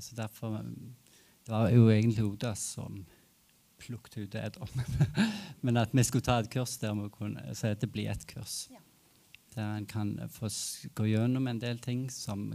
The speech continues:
Speaker 1: kan dukke opp i ekteskapet, og også en lærer mye om hvordan en kan takle de utfordringene som kommer, og også hva Gud har tenkt om ekteskap og alt det.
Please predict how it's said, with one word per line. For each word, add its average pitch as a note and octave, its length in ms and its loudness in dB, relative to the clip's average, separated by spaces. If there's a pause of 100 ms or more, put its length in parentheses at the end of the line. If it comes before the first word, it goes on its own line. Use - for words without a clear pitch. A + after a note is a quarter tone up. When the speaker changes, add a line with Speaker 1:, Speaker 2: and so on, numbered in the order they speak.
Speaker 1:
kan G#2+ 180 0
dukke A2 300 -4
opp - 100 -4
i C#3+ 80 0
ekteskapet, D3+ 480 -4
og - 140 -2
også A2 460 -2
en G2+ 160 -6 (1400)
lærer B2+ 400 6
mye A2 240 2
om A2+ 180 0
hvordan - 380 -4
en G2+ 80 -4
kan G2+ 160 -6
takle G#2+ 400 -6
de G2+ 80 -4 (140)
utfordringene A2 500 -6
som - 160 -8
kommer, G#2 300 -6 (260)
og B2 160 0
også G#2+ 240 2
hva G2+ 160 -4
Gud A2 400 -2
har F#2+ 200 -4
tenkt - 520 -6 (340)
om A2 200 -6 (800)
ekteskap - 500 -14
og - 120 -14
alt - 140 -14
det. C3+ 80 -10